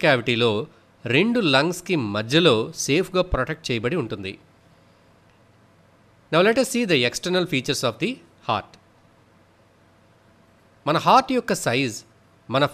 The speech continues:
ఫిస్ట్ యొక్క సైజ్తో ఈక్వలెంట్గా ఉంటుంది. The size of our heart is equivalent to the size of our fist. మనం పిడికిలు ఇలా బిగిస్తే ఏ సైజు ఉంటుందో ఆ సైజులో మన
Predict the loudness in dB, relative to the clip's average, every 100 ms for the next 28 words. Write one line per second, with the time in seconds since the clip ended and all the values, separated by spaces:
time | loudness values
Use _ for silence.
0 | -2 -4 -2 -2 -2 -2 0 -2 -2 -4
1 | -4 -4 -2 -2 -2 -2 -2 -2 -4 -8
2 | -8 -12 _ _ -14 -10 -2 -2 0 0
3 | 0 -2 0 -2 -2 -4 -4 -4 -4 -4
4 | -6 -8 -4 -4 -2 -4 0 0 -2 -8
5 | _ _ -6 -6 -6 -10 -12 _ _ _
6 | _ _ _ _ -8 -4 -4 -4 -4 0
7 | 0 0 -2 -4 0 0 0 -6 -20 _
8 | -8 -4 -2 -2 -2 -4 -4 0 2 2
9 | -2 -2 -4 -4